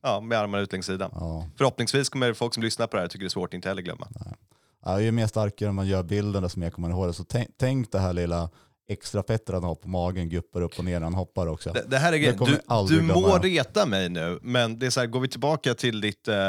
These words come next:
Speaker 1: det är också ett bra avsnitt, hur du kommer ihåg saker, hur du minns saker. Vad
Speaker 2: Ja.
Speaker 1: heter det? Kommer du ihåg vad det heter? <laughs> Få ett superminne
Speaker 2: Ja.
Speaker 1: heter det.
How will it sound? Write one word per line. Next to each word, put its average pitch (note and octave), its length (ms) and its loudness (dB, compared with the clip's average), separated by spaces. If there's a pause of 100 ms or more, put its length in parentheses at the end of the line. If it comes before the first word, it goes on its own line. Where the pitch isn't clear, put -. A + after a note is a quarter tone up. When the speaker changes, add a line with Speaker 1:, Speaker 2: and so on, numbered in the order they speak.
(240)
Speaker 1:
det A2+ 100 -4
är C3 40 4
också C#3+ 200 2
ett D3 60 2
bra G#2 120 2
avsnitt, F2 420 -6
hur B2 280 2
du G2+ 500 0
kommer G#2+ 240 -4
ihåg A2+ 240 0
saker, E2+ 340 -4
hur E2 140 -4
du G#2+ 60 2
minns G#2 260 0
saker. E2+ 540 -4
Vad G2 140 0
Speaker 2:
Ja. A#2 40 2
Speaker 1:
heter A2+ 240 -2
det? E2+ 80 -4
Kommer G#2+ 180 0
du G#2+ 60 2
ihåg G2+ 40 -4
vad G2 100 -2
det G2 60 -6 (120)
heter? - 680 -6
<laughs> - 100 -12 (1400)
Få E3 140 4
ett - 80 -4
superminne D3+ 520 -2 (160)
Speaker 2:
Ja. F#2+ 100 -2
Speaker 1:
heter G2+ 240 -2
det. E2 60 -4